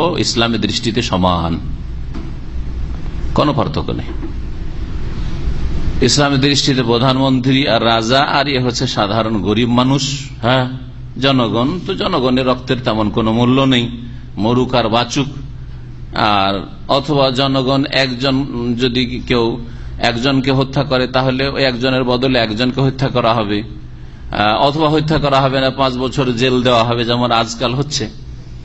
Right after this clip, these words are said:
হ্যাঁ, অথবা তাও দেওয়া হবে না, কোন একটা বিচার করে তাকে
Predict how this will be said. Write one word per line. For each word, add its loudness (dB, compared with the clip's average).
হ্যাঁ, 2
অথবা 2
তাও 2
দেওয়া 4
হবে 4
না, 0
কোন -2
একটা 0
বিচার 0
করে 2
তাকে -2